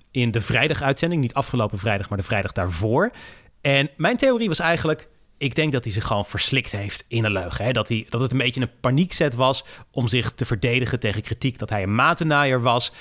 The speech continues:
En dan zei hij maar van, "Ik heb beelden gezien, daarom ben ik van mening veranderd over Matthijs."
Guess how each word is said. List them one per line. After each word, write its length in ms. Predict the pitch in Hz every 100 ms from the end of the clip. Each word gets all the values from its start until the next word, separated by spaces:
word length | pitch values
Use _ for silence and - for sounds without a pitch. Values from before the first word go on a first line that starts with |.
| - - -
En 180 | 123 123
dan 320 | 120 113 117
zei 160 | 127 120
hij 80 |
maar 180 | 117 110
van, 140 | 117 -
"Ik 80 |
heb 140 | 127 113
beelden 280 | 160 147 147
gezien, 400 | 117 123 120 101
daarom 300 | 127 131 117
ben 120 | 113
ik 100 | 113
van 120 | 113
mening 260 | 104 104 -
veranderd 360 | 101 98 98
over 240 | 98 95 92
Matthijs." 380 | 90 - -